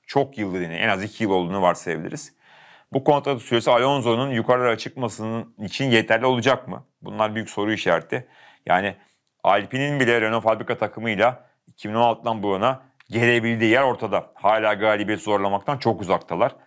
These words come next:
Aston Martin bunu nasıl yapacak? Ki bu sene o yıllardan birisi olabilirdi. İki bin yirmi iki kartların yeniden dağıtıldığı bir seneydi. Ama orada bile ne Alpine ne de şu anda Alonso'nun yeni takımı Aston Martin, e, hayal edilen belki sıçramayı yapamamış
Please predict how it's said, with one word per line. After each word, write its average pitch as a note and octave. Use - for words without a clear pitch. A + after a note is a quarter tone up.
Aston F2+
Martin D#3
bunu C#3
nasıl C#3
yapacak? A2+
Ki D3+
bu D#3+
sene F3
o F3
yıllardan C#3+
birisi A#2+
olabilirdi. C3
İki G#2
bin A2+
yirmi A2
iki A2
kartların G2
yeniden G#2
dağıtıldığı G2
bir F#2+
seneydi. E2+
Ama A2+
orada B2
bile C3
ne A#2+
Alpine A#2+
ne A2
de A#2
şu A2+
anda G#2
Alonso'nun G#2
yeni G#2
takımı F2+
Aston F#2+
Martin, G#2
e, E2
hayal B2
edilen G2
belki G#2+
sıçramayı G#2+
yapamamış B2+